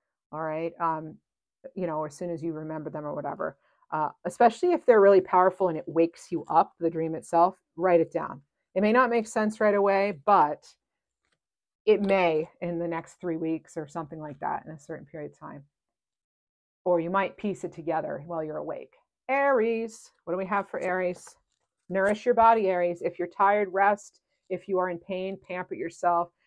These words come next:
rather than pushing through it. I know a lot of Aries who are very hard workers. Always go, go, go. <laughs> Treat your body as a precious friend. Listen to its needs. Angel number card.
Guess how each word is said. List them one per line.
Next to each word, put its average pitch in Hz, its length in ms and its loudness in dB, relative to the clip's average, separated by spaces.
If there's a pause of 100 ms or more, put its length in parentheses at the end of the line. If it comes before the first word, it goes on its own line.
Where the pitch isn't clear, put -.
(160)
rather 175 200 2
than 175 120 -4
pushing 170 400 -6
through 170 260 -4
it. 165 280 -8
I 160 40 -14
know 165 200 -8
a - 20 -4
lot 175 160 -2
of 170 80 -4
Aries 170 300 -2
who 165 80 -10
are 151 160 -8
very 180 240 0
hard 156 180 -10
workers. 151 440 -12 (580)
Always 196 200 4
go, 190 200 6
go, 170 500 2
go. 202 80 -4 (320)
<laughs> - 320 -20
Treat 262 200 -2
your 240 120 2
body 190 360 6
as 170 140 0
a 165 60 -2
precious 185 460 -4 (120)
friend. 151 340 -8 (140)
Listen 185 520 -2
to 180 180 -4
its 170 200 -10
needs. 160 560 -14 (2000)
Angel 170 220 -8
number 165 180 -8
card. 160 400 0